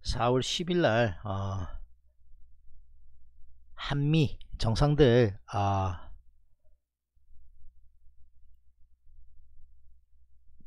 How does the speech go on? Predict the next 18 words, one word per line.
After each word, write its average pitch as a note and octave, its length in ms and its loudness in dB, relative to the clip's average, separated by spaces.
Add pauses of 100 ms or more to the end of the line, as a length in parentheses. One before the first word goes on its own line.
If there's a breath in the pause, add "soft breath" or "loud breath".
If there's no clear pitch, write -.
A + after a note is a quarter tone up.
(120)
정상회담 C3+ 540 2
지금, A#2 320 0
아, G2+ 280 -2
예, G2+ 220 -2 (120)
예정돼 A#2 420 0
있죠. A2 480 -2 (420)
정상회담에서 A#2+ 1040 4
또 A#2+ 120 0
좀 A2 140 0
좋은 G#2+ 200 4
시-, C3+ 160 2
소식 - 420 0
나온다면, A#2 600 2
북미 C#3+ 260 4
관계 C#3 200 2
조금, C3+ 520 -2
아, A2+ 180 0
완화 A#2+ 440 2